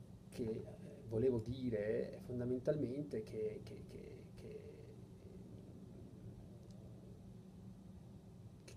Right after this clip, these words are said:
questi, questi slogan, no? Le diete proteiche, gli smart food, i cibi velenosi, eh, la dieta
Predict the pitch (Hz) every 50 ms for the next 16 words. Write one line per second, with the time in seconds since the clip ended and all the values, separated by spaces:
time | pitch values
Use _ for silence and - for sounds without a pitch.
0 | - - - 180 180 180 - - - - - 131 120 - - - 143 143 - -
1 | 131 120 113 120 123 131 147 147 135 123 117 113 - - - - - - 123 -
2 | - - 110 113 - - - 98 104 107 - 113 - - 113 110 - - 127 127
3 | 127 117 117 117 113 110 113 117 117 117 117 113 113 113 113 113 107 104 104 110
4 | - - 117 110 107 107 - - - - 139 131 123 120 120 120 120 120 120 120
5 | 117 113 107 - - - - 123 120 117 117 127 139 143 143 135 139 135 135 131
6 | 127 135 139 135 135 - - - - - - - - - - - - - - -
7 | - - - - - - - - - - - - - - - - - - - -
8 | - - - - - - - - - - - - - - - - - - - -
9 | - - - - - - - - - - - - - - - - - - - -
10 | - - - - - - - 104 101 107 113 107 110 107 98 117 110 107 107 107
11 | 113 113 117